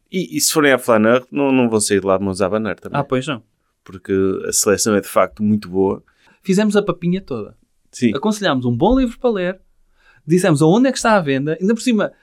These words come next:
Speaker 2: se comprarem têm desconto, eu não sei o que é que querem mais.
Speaker 1: Se comprarem presencialmente, online tem desconto, epá,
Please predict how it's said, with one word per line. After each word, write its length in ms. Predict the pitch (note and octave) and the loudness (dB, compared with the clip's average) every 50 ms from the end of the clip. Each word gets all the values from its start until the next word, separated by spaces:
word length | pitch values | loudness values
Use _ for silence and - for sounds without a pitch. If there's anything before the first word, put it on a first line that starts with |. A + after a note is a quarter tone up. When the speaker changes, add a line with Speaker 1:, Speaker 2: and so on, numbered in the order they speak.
| _ _ | _ _
Speaker 2:
se 260 | - - - - A#3 | -12 -8 -4 -2 -2
comprarem 560 | A#3+ - A#3+ A3+ G#3 G3+ G#3 G3 F3 E3+ D#3+ D3+ | -2 -2 -4 -4 -2 -2 0 0 0 -2 -4 -6
têm 240 | - G3+ G3+ F#3+ | -6 -6 -6 -6
desconto, 600 | F3 - - - D#3+ E3+ F3 F3+ - G3 G3 - - - | -8 -12 -6 -4 -2 -2 -2 0 0 0 -2 -2 -2 0
eu 80 | G#3 A#3+ | 0 2
não 60 | B3 | 2
sei 140 | - B3+ A#3 | 0 -2 -4
o 20 | |
que 80 | - A#3 | -6 -8
é 20 | |
que 60 | A3 - | -8 -8
querem 180 | A3 A3+ A3 | -8 -8 -8
mais. 160 | F#3+ C3 A3 | -6 -4 -4
Speaker 1:
Se 60 | - - | -2 0
comprarem 480 | G#3 F#3+ - E3 C#3+ C3 B2+ B2 A#2+ A#2+ | 0 0 2 4 4 6 6 4 4 0
presencialmente, 800 | - C3+ C#3 D3+ D3 D3 D#3 C#3 B2 B2 B2 B2 B2+ B2+ B2 B2 | -2 -2 0 0 2 4 4 4 6 6 6 4 4 2 2 2
online 340 | A#2+ A#2+ B2 B2+ B2 A#2+ | 4 4 4 4 4 2
tem 180 | A#2+ B2 A#2 G#2+ | 2 2 0 0
desconto, 520 | G#2 - - - - A#2+ B2 C3 B2 - | 0 -2 -4 -2 2 2 2 2 0 -4
epá, 360 | - - - A2 F2+ E2 - | -10 -4 0 0 0 0 -2